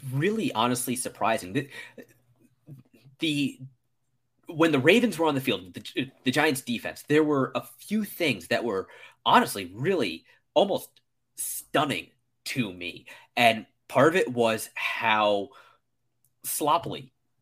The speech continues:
the Ravens played in certain situations, like the one you talked about, the Patrick Ricard false start penalty. On, on the first drive, Morgan Moses having that false start penalty. The,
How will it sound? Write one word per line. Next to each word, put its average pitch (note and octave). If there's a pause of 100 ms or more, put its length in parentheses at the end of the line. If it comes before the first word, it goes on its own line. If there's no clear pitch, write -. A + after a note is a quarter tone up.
(120)
the C3+
Ravens C3
played A#2
in A2+
certain A2
situations, A2+
like B2
the C#3
one B2
you A2+
talked G#2+
about, F2+
the G2 (280)
Patrick D#3
Ricard A2 (640)
false B2
start A#2
penalty. G2
On, B2
on D#3
the C3
first C4
drive, -
Morgan D#3+
Moses G3
having A#2+
that G2+
false G#2+
start F#2+
penalty. F#2
The, C#3